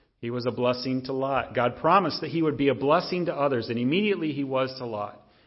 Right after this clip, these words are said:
and that he went and rescued, rescued him from his captivity. The promise of blessing through Abraham, again, is ultimately true in Abraham's descendant, Christ.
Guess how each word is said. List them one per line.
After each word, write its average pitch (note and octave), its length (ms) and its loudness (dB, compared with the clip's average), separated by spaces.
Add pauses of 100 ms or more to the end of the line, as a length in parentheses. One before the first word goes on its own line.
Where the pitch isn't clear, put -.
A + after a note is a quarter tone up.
(140)
and A2 120 -6
that A#2+ 120 -4
he B2 120 -4
went C3+ 300 -6
and A2+ 200 -4
rescued, A#2+ 600 -4
rescued B2 400 -2
him G#2 200 -6
from G#2 160 -8
his G2 120 -8
captivity. F#2+ 680 -8 (1400)
The G#2 80 -10
promise D#3 420 4
of B2+ 100 -8
blessing C3+ 400 0
through C3 240 -4
Abraham, B2+ 600 0
again, B2 400 0
is G#2 140 -2
ultimately C#3 580 0
true A#2 460 -4 (420)
in G2+ 80 -10
Abraham's A#2+ 760 -4 (200)
descendant, G#2+ 580 -6
Christ. - 600 -8